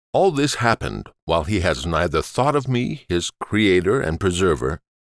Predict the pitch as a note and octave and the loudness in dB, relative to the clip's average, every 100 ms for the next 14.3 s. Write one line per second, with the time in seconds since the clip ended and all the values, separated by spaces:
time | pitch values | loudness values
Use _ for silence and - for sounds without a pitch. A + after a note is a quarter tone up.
0 | _ - G2 A#2+ A#2 A#2 B2+ D3+ E3+ B2+ | _ -4 2 4 6 4 2 4 4 4
1 | F2+ C2 C2 D2+ F3+ - G#2+ C#2 G1+ - | -2 -2 -2 0 0 2 2 0 -4 -8
2 | - _ _ _ _ _ _ _ _ G#2+ | -10 _ _ _ _ _ _ _ _ -2
3 | F#2 F2 - - A#2 A2+ B2+ C3 - B2 | 2 0 0 2 2 0 -4 -6 0 4
4 | C#3 C#3 C#3 C#3 _ _ D2 C2 C2+ F2+ | 4 4 2 0 _ _ -8 -8 -2 0
5 | A#2 - - E2 E2+ - - C#3 G#2+ B1 | 0 -4 -8 -4 -4 -4 -4 -2 -2 -6
6 | A1 - _ _ _ _ - C#2+ A#2+ A2+ | -10 -14 _ _ _ _ -10 -6 2 2
7 | D#2+ C2 C#2+ - G2+ E2+ B1+ - D#2 D2+ | 2 -2 -6 -2 0 0 -2 -6 -8 -6
8 | D2+ D2+ - A#1 - _ _ _ _ _ | -4 -4 -4 -10 -14 _ _ _ _ _
9 | _ _ _ _ - A#2 B2 - D3+ C#3+ | _ _ _ _ 0 4 4 2 2 0
10 | C3 C3+ - - F#3+ - - - _ _ | 2 0 0 0 0 -2 -8 -8 _ _
11 | _ _ - A#2+ A#2 A#2 E3 - A2 G#2 | _ _ -2 0 2 4 4 4 -2 -8
12 | - _ _ _ _ - E2+ E2 - F3+ | -16 _ _ _ _ -4 -2 0 0 0
13 | F#3 D3 A2+ B2+ - A2 F2 A2+ A2+ A1+ | 2 2 2 2 0 -4 0 0 2 0
14 | G#2 - | -6 -14